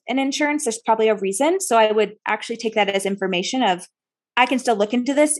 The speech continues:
and I'm gonna acknowledge there's no other providers in network with this." So either they're not taking providers or there's something shady here. So I would do what other people are doing, which I know sounds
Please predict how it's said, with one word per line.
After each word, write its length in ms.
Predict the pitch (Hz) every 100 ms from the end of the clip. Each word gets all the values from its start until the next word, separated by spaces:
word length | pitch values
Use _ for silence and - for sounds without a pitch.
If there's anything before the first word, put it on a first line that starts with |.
| -
and 180 | 208 226
I'm 120 | 208
gonna 180 | 202 180
acknowledge 680 | 190 185 190 202 202 - - -
there's 160 | 185 196
no 280 | 190 190 196
other 200 | 196 190
providers 440 | 185 180 185 196
in 60 | 214
network 300 | 220 233 240 -
with 140 | 220
this." 180 | 240 247
So 100 | -
either 260 | 202 196 180
they're 180 | 180
not 220 | 185 185 -
taking 320 | 285 311 311
providers 680 | 302 277 277 269 269 262 -
or 240 | 190 202 185
there's 200 | 180 -
something 280 | 208 175
shady 320 | 196 214 196 180
here. 340 | - - - _ _ - - _
So 320 | - 240 208 -
I 180 | 214 302
would 220 | 370 277
do 580 | 233 214 208 196 196 -
what 240 | 208 202 -
other 240 | 185 190
people 320 | 208 226 226 220
are 100 | 220
doing, 280 | 233 233 220
which 120 | 202
I 60 |
know 140 | 196 185
sounds 680 | - 180 175 185 - -